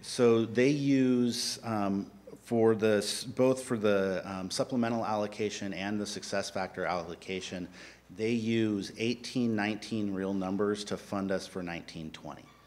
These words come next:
So these were the, the, uh, certificates and degrees that we handed out in eighteen nineteen, so I'm anticipating that we should get count, based on the current rules in the system,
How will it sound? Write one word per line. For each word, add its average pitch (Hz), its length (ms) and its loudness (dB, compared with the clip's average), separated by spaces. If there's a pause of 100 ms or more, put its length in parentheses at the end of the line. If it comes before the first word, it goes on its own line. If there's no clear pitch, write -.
(300)
So 101 280 0
these 110 380 2
were 113 200 4
the, 104 120 6
the, 90 640 0
uh, 90 360 -4
certificates 104 640 -4
and 92 120 -4
degrees 92 480 -4
that 87 100 -6
we 87 160 -8
handed 95 320 -6
out 92 260 -2
in 95 460 -4
eighteen 95 400 -6
nineteen, 95 420 -4
so 98 220 -6
I'm 92 160 0
anticipating 95 640 -2
that 87 100 -4
we 90 160 -6
should 87 280 -8
get 92 240 -4
count, 85 220 -14 (640)
based 127 280 2
on 113 140 2
the 101 80 0
current 117 460 0
rules 98 340 2
in 101 220 -2
the 92 80 -2
system, 78 520 -6